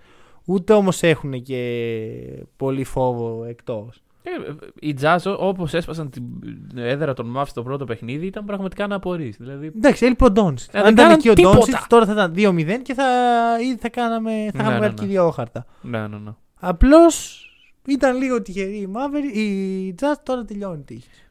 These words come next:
Speaker 2: Πάμε σε κάτι όχι τόσο μίζερο, σε κάτι καθόλου
Speaker 1: Την
Speaker 2: μίζερο.
Speaker 1: καλύτερη σειρά.
Speaker 2: Πάμε στην καλύτερη σειρά.
Speaker 1: Ε, ξεκίνα.
Speaker 2: Είναι η καλύτερη σειρά.
Speaker 1: Ξεκι-, α,
Speaker 2: Ωραία.
Speaker 1: <laughs> καλά
Speaker 2: Καταρχάς,
Speaker 1: το
Speaker 2: καλησπέρα, είναι η καλύτερη σειρά.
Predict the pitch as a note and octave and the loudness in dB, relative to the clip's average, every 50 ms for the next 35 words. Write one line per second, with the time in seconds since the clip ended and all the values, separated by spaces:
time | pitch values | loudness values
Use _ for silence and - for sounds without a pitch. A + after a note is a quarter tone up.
0 | _ _ C3+ C#3+ C#3+ C#3+ C3+ - C3 - C#3 C3+ - C#3+ C#3 C3+ - - - - | _ _ -2 -2 -2 -2 -2 -4 -2 -2 -2 -2 0 0 -2 -2 -2 -4 -8 -10
1 | C3+ B2 - B2+ B2+ C3+ C#3+ C3 B2+ B2+ A#2 A2+ G#2+ - - - C3 A#2+ B2+ - | -10 -8 -8 -8 -8 -6 -6 -6 -6 -6 -6 -8 -10 -12 -10 -10 -10 -10 -8 -8
2 | B2+ A#2+ - - C3+ C3 B2+ B2+ E3 D3 F3 F3+ F3+ F3+ F#3+ G#3 F#3+ F3 F#3+ F3+ | -10 -8 -6 -6 -6 -4 -4 -4 0 4 6 8 10 10 10 8 8 8 6 6
3 | E3 - - E3 D#3 E3 E3 D#3+ C#3+ A#2+ A#2+ C#3 C3+ C3 B2+ A#2+ C3 B2+ - C#3+ | 6 4 0 0 2 4 4 4 4 4 4 4 4 2 2 0 -4 -6 -6 -4
4 | C3 C#3 C3 A#2 A2+ A#2 - - C3+ C3+ C#3+ D3 C#3+ C#3 C#3+ C#3+ C#3 C#3 C#3 C3+ | -2 0 -2 -2 -4 -10 -14 -16 -12 -10 -6 -6 -4 -2 -2 -2 0 0 0 0
5 | C3+ C3 C3 C3+ C3+ B2+ A2+ - - - - - - - - - - - A#3+ A#3 | 0 0 0 -2 -2 -4 -6 -10 -18 -20 -20 -20 -20 -18 -18 -12 -8 -6 -6 -4
6 | - C#4 B3 D3+ A#2+ A2+ - _ _ _ C#3+ F#3+ B3 C4+ A3 F3+ F#3+ G#3+ G3 G#3 | -2 -2 -2 -2 -2 -6 -10 _ _ _ -2 0 0 0 0 0 0 0 -2 -4
7 | F#3+ - F3+ E3 B2 G2+ A2 - - - E3+ E3+ E3+ D3 D3+ D3+ C3+ - C#3+ D3 | -6 -4 -4 -4 -4 -4 -6 -10 -10 -10 -10 -8 0 4 4 6 6 4 2 4
8 | G3 G3 - - - - G3+ - - - - - A#3 G3+ - - G3 F#3 F#3+ F#3 | 4 2 2 0 -4 -6 -6 -6 -6 -8 -8 -6 -2 -2 0 2 4 6 6 8
9 | E3+ D3+ E3+ E3 D#3 A#2 G#3 G#3+ A#3 B3+ D#4 - - - - - - - D#3+ D#3+ | 8 8 8 8 8 8 8 8 10 8 8 4 0 -6 -14 -8 0 2 4 4
10 | D3+ C3+ - - - F#3+ F#3 G3 G3 G#3+ A#3+ D4 D4+ - _ _ - G#3 G#3+ G3+ | 4 2 -2 0 2 4 4 6 6 4 4 2 -2 -6 _ _ -8 -6 -4 -4
11 | F3+ D#3+ F#3+ G3 F#3+ F3+ E3 - C#3+ A#2+ G#2 G2+ | -2 -2 -2 -2 -2 -4 -4 -6 -6 -6 -6 -8